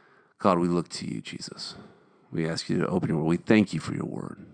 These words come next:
We thank you that you re-, revealed yourself in these pages. If we just open this wor-, open the Bible, we can read about you, and we are changed by it. And we thank you for the life-changing power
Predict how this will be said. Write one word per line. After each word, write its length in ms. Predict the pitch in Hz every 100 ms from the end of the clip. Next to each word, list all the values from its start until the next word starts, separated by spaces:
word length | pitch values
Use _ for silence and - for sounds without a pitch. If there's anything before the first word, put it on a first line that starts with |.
| -
We 100 | 120
thank 320 | - 92 80 87
you 100 | 69
that 120 | 71
you 160 | 76 - -
re-, 580 | - - _ _ -
revealed 480 | 92 80 78 101 92
yourself 460 | 71 - - 76 -
in 60 |
these 120 | 78 -
pages. 480 | - 92 - -
If 100 | -
we 80 | 82
just 280 | 80 - -
open 300 | 85 87 87
this 160 | 82 - - - 95
wor-, 240 | 98 - -
open 300 | - - 85
the 60 |
Bible, 560 | 78 80 95 98 95 - - - - - - 120
we 80 |
can 200 | - 78
read 160 | 78 80
about 260 | 78 71 78
you, 340 | 67 65 - - _ _ -
and 220 | 80 62 -
we 160 | - 71
are 80 | 71
changed 640 | - - 82 78 76 -
by 180 | - -
it. 80 | -
And 60 | -
we 100 | -
thank 380 | - 73 -
you 160 | - -
for 120 | -
the 120 | -
life-changing 840 | 67 78 85 - - 78 71 - -
power 480 | 80 76 67 -